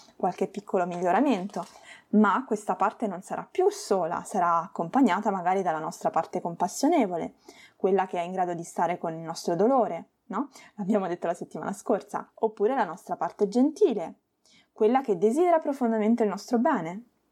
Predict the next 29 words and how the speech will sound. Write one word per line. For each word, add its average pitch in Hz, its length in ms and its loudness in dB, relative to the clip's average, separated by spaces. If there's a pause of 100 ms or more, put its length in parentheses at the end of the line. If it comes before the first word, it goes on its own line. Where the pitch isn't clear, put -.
(1300)
Quindi 226 520 2 (120)
ci 254 160 -4
sarà 247 260 2
un'armonia 240 720 4
interiore 208 960 0
delle 202 260 4
parti 226 560 2
dove 254 520 2
tra 202 180 0
di 196 160 -2
loro 196 480 0 (160)
sono - 240 0
in 247 100 8
grado 185 300 4
di 214 80 4
avere 190 520 -2 (100)
una 208 180 2
rela-, 214 240 4
delle 208 240 2
relazioni 180 720 -6
di 185 300 -2
ispirazione, 175 1000 -2
quindi 190 260 0
dove 208 280 0
si, 208 360 -4 (360)
eh, 185 260 2
alimentano 196 960 -4
a 190 100 -4
vicenda. 170 720 -10